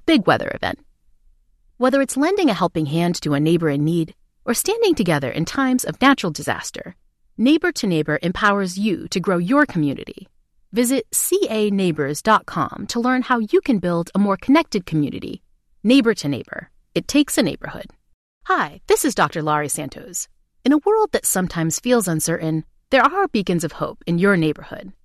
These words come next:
Introducing Neighbor to Neighbor, a California volunteers network.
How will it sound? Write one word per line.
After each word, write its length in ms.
Introducing 720
Neighbor 300
to 140
Neighbor, 420
a 60
California 800
volunteers 640
network. 480